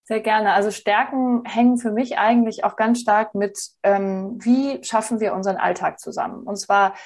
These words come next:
sowohl, wie schaffen wir Eltern das, wie schaffen aber auch alle Erwachsenen das, aber auch, wie schaffen Kinder das? Und letzten Endes, ähm, hat ja, gibt's ja, ähm, ne, es gibt ja so Kompetenzen, also im Sinne von, ich kann irgendwelche Dinge gut machen, also ich kann super schnell laufen, ich kann ganz toll rechnen, ich habe eine sehr akkurate Handschrift.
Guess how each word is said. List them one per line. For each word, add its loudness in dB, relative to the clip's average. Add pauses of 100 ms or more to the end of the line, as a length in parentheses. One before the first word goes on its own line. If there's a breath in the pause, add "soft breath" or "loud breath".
(140)
sowohl, 2
wie 2
schaffen -4
wir 0
Eltern -4
das, -2
wie -2
schaffen -8
aber -4
auch -8
alle -2
Erwachsenen -2
das, -4
aber 0
auch, 2
wie -2
schaffen -2
Kinder 2
das? -14 (440 loud breath)
Und 0
letzten -2
Endes, 2
ähm, -4 (100)
hat -6
ja, 4 (380)
gibt's -4
ja, 2 (160)
ähm, -6
ne, 0
es -4
gibt -2
ja 4
so -2
Kompetenzen, -2
also 0
im -4
Sinne -4
von, -2
ich -12
kann -4 (260 loud breath)
irgendwelche 0
Dinge 4
gut -6
machen, 0
also -2
ich -20
kann -10
super -8
schnell -4
laufen, 2
ich -18
kann -8
ganz -10
toll 0
rechnen, -2
ich -14
habe -16
eine -4
sehr 0
akkurate -6
Handschrift. -2